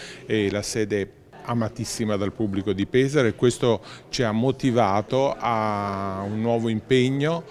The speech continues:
per garantire alla città grandi eventi. Quindi il programma l'abbiamo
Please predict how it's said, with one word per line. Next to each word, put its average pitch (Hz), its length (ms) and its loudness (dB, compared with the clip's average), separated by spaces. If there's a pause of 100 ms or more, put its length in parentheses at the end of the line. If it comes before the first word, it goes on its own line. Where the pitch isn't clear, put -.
(360)
per 113 160 -4
garantire 107 460 0
alla 107 140 0
città 107 320 -2
grandi 101 320 0
eventi. 87 460 -2
Quindi 135 280 -2
il 117 80 0
programma 151 1080 0
l'abbiamo 110 680 2